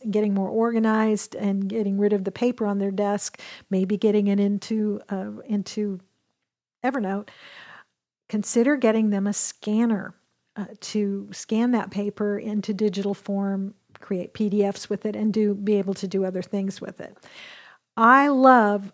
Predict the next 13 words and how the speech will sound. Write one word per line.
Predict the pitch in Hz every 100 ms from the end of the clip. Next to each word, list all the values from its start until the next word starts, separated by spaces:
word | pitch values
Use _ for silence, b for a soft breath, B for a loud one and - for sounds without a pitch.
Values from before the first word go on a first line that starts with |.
| -
ScanSnap. | - - 208 190 - - - - - - b b b -
And | 220 208 214 - -
the | 247 220 208
version, | 196 233 262 254 247 226 220
and | 226 208
these | 220 214
are |
made | 226 233
by | 214 220
Fujitsu, | 220 254 214 202 - - 214 214 B B B B -
the | 202 220 220
cool | - 285 330 349
one, | 254 226 220 220 226